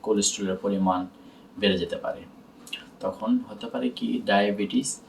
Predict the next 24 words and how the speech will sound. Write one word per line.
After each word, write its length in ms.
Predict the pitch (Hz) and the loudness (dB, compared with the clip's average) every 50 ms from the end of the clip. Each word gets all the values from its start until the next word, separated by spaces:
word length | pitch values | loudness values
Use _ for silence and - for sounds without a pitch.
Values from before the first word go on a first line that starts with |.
| - - - - - | -20 -20 -20 -12 -4
ও 280 | - 185 - - - - - | -2 0 2 2 2 4 4
ইসকেমিক 440 | 240 - - - - 120 123 123 - | 4 4 4 4 8 10 10 10 10
হার্ট 220 | - 196 196 190 | 6 4 2 2
ডিজিজের 520 | - - 98 190 - - 240 233 233 117 - | 2 0 -2 -2 -2 -6 -4 -2 -2 -2 -2
দিকে 300 | 113 107 139 160 190 190 - - - - - | -4 -4 -2 -2 -4 -4 -6 -10 -12 -8 -6
ঠেলে 220 | - - - 208 | -6 -2 -2 -2
দিতে 240 | - - - - - | -2 -2 -6 -8 -6
পারে। 180 | - - - - - - - - - - - - - - - - - - - - - - - - - - - - - - - | -6 -6 -8 -8 -14 -18 -20 -20 -20 -20 -20 -20 -20 -20 -20 -20 -20 -20 -20 -20 -20 -20 -20 -20 -20 -20 -20 -20 -20 -20 -14
তারপরে 560 | - - - - - - - - - - - - - - - - - - - - | -10 -10 -10 -4 -2 -2 -2 0 -2 -4 -6 -8 -14 -20 -20 -20 -20 -8 2 4
ইসকেমিক 500 | 131 - - - - 269 - 139 135 - | 6 6 6 6 6 6 6 6 4 4
হার্ট 220 | - 117 113 110 | 2 2 4 6
ডিজিজের, 480 | 120 113 - - - - - 123 120 - - - - - | 4 4 4 0 0 2 2 2 2 0 -6 -12 -8 0
উম, 440 | 214 101 101 101 98 101 101 208 - | 2 6 6 8 8 8 8 6 6
ডিজিজের 440 | 202 110 - - 233 120 - 107 - | 4 2 0 2 2 2 2 2 0
ঝুঁকি 280 | - 104 - - 262 | 0 -2 0 2 4
কমাতে 500 | - - 240 240 214 - - - 214 247 - - - - - - - | 8 8 8 8 8 6 0 -2 -4 -4 -6 -8 -14 -20 -20 -8 -4
কিছু 280 | - 269 - - - - | -2 0 0 -2 -2 -6
খাবার 360 | - - - - - 127 - - - - | -6 -2 0 2 4 4 4 2 2 0
প্রতিদিনের 420 | 147 143 143 135 139 135 131 123 | 0 0 2 4 6 8 8 8
খাদ্য 220 | - - - - | 6 4 0 0
তালিকায় 500 | - - 98 95 - - - - 247 269 - - - - | 2 0 0 0 -2 -4 -4 -4 -4 -4 -6 -10 -8 -4
রাখতে 260 | - - - - - - | -4 -4 -4 -6 -10 -10
পারেন, 260 | - - - 151 - - - - - - - - - - - - - - - - - - - | -8 -8 -8 -8 -10 -16 -20 -20 -20 -20 -20 -20 -20 -20 -20 -20 -20 -20 -20 -20 -20 -14 -6
যেমন 400 | - 104 98 95 95 95 - | 0 2 2 2 2 0 -2